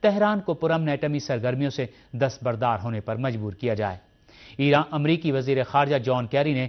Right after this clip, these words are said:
جمعے کو اپنے ایک بیان میں دعویٰ کیا ہے کہ جاپان نے گزشتہ چھ مہینے کے دوران ایران سے خام تیل کی خریداری میں خاصی کمی کی ہے۔ امریکی وزیر خارجہ نے اسی طرح یہ بھی کہا کہ یورپی یونین کے دس رکن ملکوں نے جنہیں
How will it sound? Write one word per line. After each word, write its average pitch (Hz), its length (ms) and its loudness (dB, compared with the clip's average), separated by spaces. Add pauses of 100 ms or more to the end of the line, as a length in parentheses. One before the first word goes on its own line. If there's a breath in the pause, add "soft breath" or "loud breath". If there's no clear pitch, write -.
(240 loud breath)
جمعے 156 260 2
کو 175 120 0
اپنے 151 220 0
ایک 113 180 -2
بیان 135 240 2
میں 160 120 -2
دعویٰ 123 340 2
کیا 185 160 0
ہے 180 140 0 (240 loud breath)
کہ 175 100 4
جاپان 170 440 2
نے 175 80 -2
گزشتہ 147 360 -2
چھ 156 320 -2
مہینے 143 320 0
کے 123 120 -2
دوران 120 400 2 (280 loud breath)
ایران 175 360 2
سے 175 160 -4
خام 190 380 -2
تیل 190 280 -2
کی 180 140 -8
خریداری 135 500 -2
میں 127 140 -2
خاصی 147 400 0
کمی 123 300 -2
کی 104 220 -6
ہے۔ 110 140 0 (460 soft breath)
امریکی 202 420 2
وزیر 165 320 2
خارجہ 165 360 2
نے 160 100 -2
اسی - 180 -6
طرح 147 180 0
یہ 131 200 0
بھی 180 100 -2
کہا 175 240 -2 (260 loud breath)
کہ 180 60 2
یورپی 175 400 4
یونین 156 300 -2
کے 151 140 -2
دس 151 280 -4
رکن 143 260 -4
ملکوں 135 280 -2
نے 147 140 0 (240 loud breath)
جنہیں 135 340 0